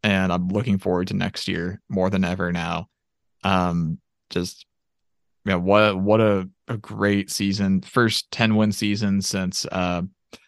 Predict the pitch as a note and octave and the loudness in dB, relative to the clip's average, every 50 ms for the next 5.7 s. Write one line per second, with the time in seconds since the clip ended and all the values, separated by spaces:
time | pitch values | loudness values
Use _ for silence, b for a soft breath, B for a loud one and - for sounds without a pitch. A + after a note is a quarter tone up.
0 | b b b _ _ _ _ - G#2 F#2+ F#2 F#2 F#2 F#2 - - - G#2+ G2+ G2 | b b b _ _ _ _ 0 2 4 4 4 2 0 -2 0 2 4 4 4
1 | G2 F#2+ F#2 F2+ - - - G#2+ G#2 G#2 G#2 G2+ G2+ G2 G2 F#2+ - _ _ _ | 4 4 2 0 -2 0 2 2 4 4 4 4 2 0 -2 -4 -8 _ _ _
2 | - - - G#2 G2+ G2 G2 G2 - - - - _ _ _ _ - - - G#2 | -10 -4 0 0 0 0 -2 -4 -8 -10 -14 -16 _ _ _ _ -8 -2 0 2
3 | G#2 G2 F#2+ G2 G2 F#2+ F2+ F2 F2+ F#2 F#2 - - - F#2 - F#2+ F#2 F#2 - | 2 4 4 4 2 2 2 0 -2 -2 -2 -4 -6 -6 -4 -2 -2 -2 -2 -4
4 | - G2 F#2+ F#2 F#2+ F#2+ F#2+ F#2 - - F#2+ F#2 F#2 - - - G2 F#2 F#2+ - | -4 -2 -2 0 0 0 0 0 -2 -4 -4 -4 -4 -4 -4 -2 -2 -2 -2 -2
5 | - F#2 - - - - G2+ G2+ G2+ G#2 G2+ G2+ G2 F#2+ | -6 -8 -8 -4 0 2 4 6 6 6 4 4 2 0